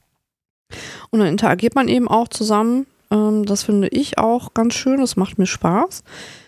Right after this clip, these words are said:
Weil so habe ich dann auch nochmal Kontakt auch mit Kolleginnen, die ich sonst so nicht habe. Ähm, ich in N R W ja auch, ähm, privater bin und da jetzt nicht irgendwo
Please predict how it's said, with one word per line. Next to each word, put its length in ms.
Weil 260
so 240
habe 140
ich 60
dann 140
auch 140
nochmal 280
Kontakt 420
auch 180
mit 140
Kolleginnen, 680
die 140
ich 100
sonst 360
so 120
nicht 440
habe. 440
Ähm, 340
ich 180
in 120
N 140
R 120
W 140
ja 160
auch, 400
ähm, 380
privater 680
bin 400
und 580
da 60
jetzt 300
nicht 180
irgendwo 560